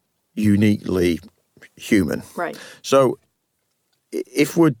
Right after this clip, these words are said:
Speaker 1: designing, you know, if we're thinking about how education should evolve,
Speaker 2: Mm-hmm.
Speaker 1: those are things, the skills that have traditionally been taught by liberal arts degrees
Speaker 2: Mm-hmm.
Speaker 1: and have been seen to be,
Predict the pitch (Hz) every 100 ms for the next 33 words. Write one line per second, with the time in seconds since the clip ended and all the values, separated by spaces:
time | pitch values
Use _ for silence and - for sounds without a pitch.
0 | - 123 113 107 127 139 139 120 104 92
1 | - - _ _ _ _ _ _ _ _
2 | _ - - 117 87 98 110 - 143 -
3 | 120 110 98 - 120 104 95 98 - 104
4 | 90 - 87 - 92 85 87 76 58 78
5 | - - 185 208 - - - - - _
6 | _ _ - 107 127 156 156 123 - -
7 | 113 101 104 101 - - - - - 117
8 | 101 90 90 104 - - 120 117 - 101
9 | 101 98 92 90 - 113 95 92 - 95
10 | 98 98 95 95 90 - _ _ _ _
11 | _ _ 104 110 107 104 87 87 - -
12 | - - 69 69 67 107 - - 196 233
13 | 107 107 104 101 90 - - 110 98 92
14 | - 82 92 82 82 78 73